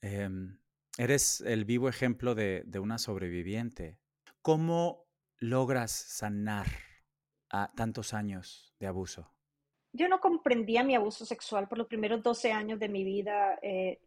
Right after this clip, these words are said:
Speaker 2: yo creí que esa era una forma de caricias y cariño, ya que mi entorno era aceptado quizás, eh, que eso sucediese casi todas las noches para mí.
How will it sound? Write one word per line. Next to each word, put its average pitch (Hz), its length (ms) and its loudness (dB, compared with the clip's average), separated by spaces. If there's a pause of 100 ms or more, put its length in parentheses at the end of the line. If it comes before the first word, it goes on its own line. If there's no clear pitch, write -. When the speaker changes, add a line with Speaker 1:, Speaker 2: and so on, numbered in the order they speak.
(300)
Speaker 2:
yo 214 200 0
creí 226 300 4
que 240 120 4
esa 233 120 2
era 220 100 2
una 208 160 0
forma 214 460 0
de 190 160 0
caricias 196 680 0
y 190 100 -6
cariño, 196 600 -2 (460)
ya 220 220 2
que 240 120 8
mi 240 160 6
entorno 208 880 0 (720)
era 214 380 6
aceptado 269 720 4
quizás, 370 640 -6
eh, 208 280 -2
que 214 100 0
eso 208 160 -2
sucediese 208 640 -2
casi 220 260 -4
todas 220 220 0
las 214 140 -2
noches 214 340 -8
para 208 220 0
mí. 254 180 -4